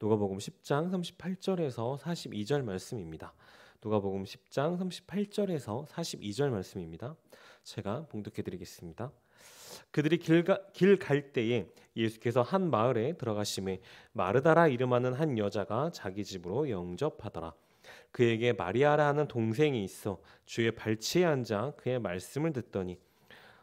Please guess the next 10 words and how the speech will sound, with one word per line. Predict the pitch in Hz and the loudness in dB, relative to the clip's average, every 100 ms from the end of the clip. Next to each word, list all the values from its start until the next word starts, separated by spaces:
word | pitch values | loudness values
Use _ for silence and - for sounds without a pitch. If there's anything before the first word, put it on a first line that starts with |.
| _ _ _ _ _ _ _ _ _ _ _ _ _ - 117 | _ _ _ _ _ _ _ _ _ _ _ _ _ -6 4
마르다는 | 117 139 143 135 135 | 6 8 8 6 2
준비하는 | - 127 131 156 156 147 | 0 -2 4 6 6 4
일이 | 127 131 | 2 2
많아 | 110 101 135 | 2 2 2
마음이 | 110 95 101 131 | 2 0 0 -2
분주한지라 | - 110 107 110 139 123 - 92 85 - - - | -2 -2 -2 0 0 0 -4 -8 -8 -18 -18 -2
예수께 | 104 104 - 135 | -2 -2 0 0
나아가 | 104 95 107 143 | 2 2 2 2
이르되, | 110 90 95 87 - - _ | 0 -2 -6 -6 -16 -20 _
"주여, | - 110 104 | -2 0 0